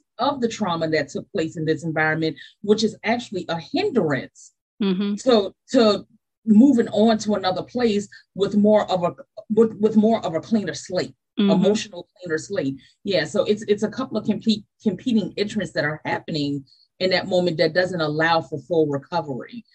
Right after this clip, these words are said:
Speaker 2: Yeah. And
Speaker 1: In
Speaker 2: even
Speaker 1: the
Speaker 2: though
Speaker 1: way
Speaker 2: you
Speaker 1: that
Speaker 2: have an emotional clean slate in this new environment, you are still very tense
Speaker 1: Mm-hmm.
Speaker 2: and you are still on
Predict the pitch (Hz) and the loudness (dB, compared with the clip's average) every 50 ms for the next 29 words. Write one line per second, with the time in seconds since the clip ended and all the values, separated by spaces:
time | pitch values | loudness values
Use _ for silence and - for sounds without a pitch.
0 | - _ - 226 226 220 196 - - - - 233 240 240 247 262 294 294 349 285 | -16 _ -2 0 0 0 0 -2 -6 -6 -2 2 2 4 4 4 4 4 6 6
1 | 254 240 233 226 214 226 233 240 - - - 190 190 196 208 233 247 240 220 208 | 6 6 4 4 4 4 2 0 0 -2 -2 0 0 0 0 0 0 -2 -2 -2
2 | 196 190 190 - _ _ - - _ _ _ - - 220 208 202 202 190 185 185 | -4 -6 -8 -12 _ _ -20 -20 _ _ _ -6 -4 -2 0 0 2 2 2 2
3 | 196 190 208 202 - - 220 208 202 185 185 175 - - 262 202 190 190 196 190 | 2 2 0 -2 -4 -4 -4 -4 -2 -4 -6 -8 -8 -4 -2 -2 0 -2 -2 -4
4 | - - - 202 190 190 185 202 190 - - 196 202 190 190 190 185 180 - 202 | -6 -10 -8 -6 -4 -4 -4 -4 -8 -12 -6 -2 0 0 0 0 -2 -4 -4 -4
5 | 196 196 190 190 185 180 175 180 180 196 220 226 214 196 190 190 185 185 - 185 | -2 -2 -2 -2 -4 -2 -2 -2 -2 -2 -2 -4 -4 -4 -2 -2 -2 -4 -4 -4
6 | 185 202 240 240 - 190 185 190 - - - - _ - 214 233 262 262 247 220 | -4 -4 -2 -2 -2 -2 -2 -4 -6 -8 -14 -12 _ -2 0 2 2 2 0 0
7 | 196 190 190 180 180 180 180 - _ _ _ _ _ _ _ _ _ _ _ - | -2 -2 -4 -4 -4 -6 -8 -10 _ _ _ _ _ _ _ _ _ _ _ -4
8 | 185 202 247 277 262 190 - - - - 269 269 214 147 - _ _ - - - | -2 0 2 2 0 0 -4 -6 -4 -2 0 0 -2 -2 -6 _ _ -20 -20 -20
9 | - - _ _ _ _ _ _ - 151 151 - 202 202 196 190 214 233 233 202 | -20 -20 _ _ _ _ _ _ -14 -8 -4 0 2 4 4 4 4 4 4 2
10 | 185 180 - - - - 240 240 247 240 233 190 196 - - 190 185 185 185 185 | 2 0 -4 -10 -4 0 2 4 4 4 4 2 0 -2 -2 0 0 2 2 0
11 | 185 185 185 | -2 -4 -4